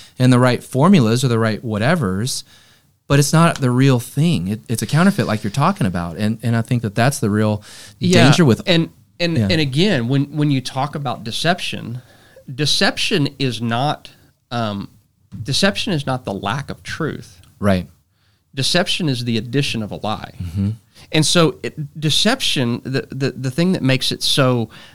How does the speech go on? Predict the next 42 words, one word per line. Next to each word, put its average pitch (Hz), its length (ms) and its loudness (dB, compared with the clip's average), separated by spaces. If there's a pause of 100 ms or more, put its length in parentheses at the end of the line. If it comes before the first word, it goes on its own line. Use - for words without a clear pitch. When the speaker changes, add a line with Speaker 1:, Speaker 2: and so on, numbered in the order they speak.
(160)
Speaker 2:
um, 110 500 0
so - 220 0
easy 139 280 2
to 110 80 -4
fall 101 260 -4
into 143 400 0
is 127 200 -2
that 143 120 0
it's, - 220 -2 (340)
it 160 140 2
is, 127 420 2
it 165 120 2
is 143 160 0
clothed 143 800 -4
in 107 120 -4
truth. - 520 -8 (120)
Speaker 1:
Right. 92 140 0
Speaker 2:
And, 127 180 0 (240)
and 143 200 2
that's 180 280 0
what 156 240 0
the, 110 160 -4 (300)
you 165 300 -6
know, 110 120 -2
that, 135 220 -2
that's 143 220 -2
what 156 100 -4
the - 160 -6
enemy 135 280 0
has 107 180 -6
done 107 360 -6
all 101 220 -10
along. 151 260 -4
He's 139 240 0
a 147 60 0
deceiver. 196 560 -4 (180)
Speaker 1:
Yeah. 180 100 -4
Speaker 2:
He, 139 180 2 (220)
he 151 140 -2
Speaker 1:
Yep. 107 140 0
Speaker 2:
comes 156 640 0
and, 135 300 0